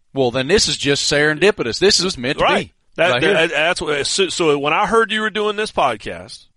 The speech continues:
Speaker 2: which I'm very excited about, and when I heard that Aldean was,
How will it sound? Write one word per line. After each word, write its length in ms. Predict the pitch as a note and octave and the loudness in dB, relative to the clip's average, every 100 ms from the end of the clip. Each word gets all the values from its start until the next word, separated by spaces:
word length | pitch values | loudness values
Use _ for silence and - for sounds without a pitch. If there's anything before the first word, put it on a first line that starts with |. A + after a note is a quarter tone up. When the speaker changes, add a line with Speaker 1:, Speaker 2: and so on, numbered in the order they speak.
| - | -14
Speaker 2:
which 140 | A2+ | -8
I'm 120 | C#3 A#2+ | -6 0
very 180 | C#3+ | 0
excited 360 | E3 - D3 C3+ | 0 0 0 0
about, 340 | G#2+ F#2+ G#2 _ _ _ _ _ _ _ | -4 -8 -8 _ _ _ _ _ _ _
and 340 | C#3+ C#3 C3 B2+ | -2 -2 -2 -2
when 300 | C3+ C3 C3 | -2 -4 -4
I 200 | C3 C#3+ | -2 0
heard 260 | C#3+ D#3+ D3+ | 2 2 2
that 120 | D3+ | 0
Aldean 720 | D3+ D#3 D3 E3+ D#3+ C#3 C#3+ - _ _ _ _ _ _ | 2 0 0 -4 -4 -10 -14 -20 _ _ _ _ _ _
was, 540 | - C#3 C3+ C3 A#2+ | -2 2 2 0 -6